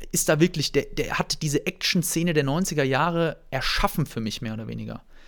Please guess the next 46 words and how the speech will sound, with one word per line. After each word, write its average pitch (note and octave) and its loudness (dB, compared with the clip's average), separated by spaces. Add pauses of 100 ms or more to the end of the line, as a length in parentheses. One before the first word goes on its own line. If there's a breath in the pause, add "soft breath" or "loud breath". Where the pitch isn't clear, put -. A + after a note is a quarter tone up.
(1080 loud breath)
Dann C#3+ 6
sagt D3+ 4
er, E3 4
auch E3+ 6
wieder F#3 8
in F3 6
dem G#3 6
Markt, D3 4
der D3+ 0
crusht - 4
erstmal F3+ 4
den D#3 4
Filmmarkt F#3+ 2
doppelt, E3 4
weil D#3 4
er D#3 6
sagt, D#3+ 2
„Jetzt - -4
mach C#3 0
ich - -2
mal C#3+ 2
Comedy.“ - 4 (180)
Und C#3 0
die C#3 4
Leute B2+ 4
sagen B2+ 4
wieder, D3 4 (140)
„Arnold, - -2 (420)
bleib B2 -4
doch B2+ 0
bei B2+ 0
deinen B2 2
Latschen. B2 2
Also A2 -4
Schuster, - 4
bleib C#3+ 6
doch D#3+ 2
bei D3+ 2
deinen C3 2
Latschen. C3 0
Mach C3 -4
doch D#3 -2
das, - -2
was - -2
du - -2
kannst. - -2